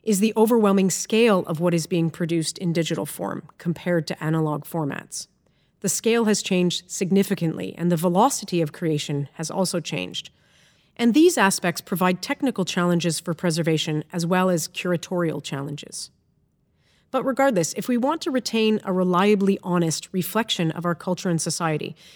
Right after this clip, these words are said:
if we want to collect items that will constitute our heritage for the future,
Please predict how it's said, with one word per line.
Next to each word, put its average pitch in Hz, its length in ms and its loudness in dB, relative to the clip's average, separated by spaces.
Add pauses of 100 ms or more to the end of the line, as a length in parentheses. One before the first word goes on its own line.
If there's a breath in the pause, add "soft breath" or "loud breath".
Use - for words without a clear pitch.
(120)
if 190 80 -16
we 220 80 4
want 226 240 2
to 226 80 -4
collect 214 480 0
items 175 340 2
that 175 140 -2
will 175 240 -2 (220 soft breath)
constitute - 720 0
our 170 160 -2
heritage 175 500 -2
for 170 120 -6
the 160 40 -2
future, - 520 -4